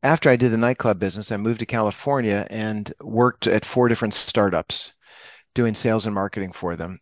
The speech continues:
Uh, two of them were minor successes, meaning we had exits and people got paid out and what have you. And two of them were just dismal failures.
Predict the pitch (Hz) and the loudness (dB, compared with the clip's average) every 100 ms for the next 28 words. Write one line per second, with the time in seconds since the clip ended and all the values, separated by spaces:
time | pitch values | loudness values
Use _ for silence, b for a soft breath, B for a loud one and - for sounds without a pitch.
0 | - 104 90 92 - _ - 262 285 165 | -4 -2 -2 -4 -8 _ 0 4 6 6
1 | 160 147 131 117 127 151 156 - 156 - | 6 6 6 6 6 4 4 2 0 4
2 | 156 156 180 156 139 143 135 127 110 110 | 4 4 2 0 0 0 2 0 0 0
3 | 117 110 - 120 127 131 139 - - 90 | 0 -2 -4 -4 -2 0 0 -2 -10 -10
4 | 90 b b b - 117 117 117 117 - | -16 b b b -6 -4 2 4 4 2
5 | 107 107 101 104 107 107 107 104 110 113 | 2 2 0 -2 -4 -4 -4 -2 -2 -2
6 | - 180 127 117 107 101 107 - - 117 | 2 4 4 0 -2 -2 -6 -6 -2 -2
7 | 95 98 87 98 90 82 73 80 | -2 -8 -6 -4 -4 -6 -6 -6